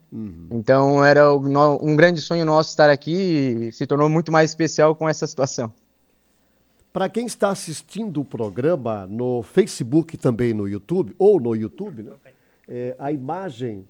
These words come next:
Speaker 1: do Papa, é, abençoando a sua filha está, é,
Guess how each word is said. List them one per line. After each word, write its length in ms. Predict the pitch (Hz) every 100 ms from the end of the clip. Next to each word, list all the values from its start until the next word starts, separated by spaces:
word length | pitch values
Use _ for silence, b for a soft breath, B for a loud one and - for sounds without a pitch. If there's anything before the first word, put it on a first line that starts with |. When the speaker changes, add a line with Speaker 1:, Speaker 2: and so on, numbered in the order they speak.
| _
Speaker 1:
do 300 | 113 107 127 _ -
Papa, 560 | 151 165 - 156 147 _ _ _ _
é, 1000 | 127 127 123 123 120 120 117 113 120 117 113
abençoando 880 | 104 135 131 - 117 147 156 123
a 40 | 123
sua 220 | - 110
filha 380 | _ - 170 160
está, 380 | 139 - 160 - _ _
é, 280 | - -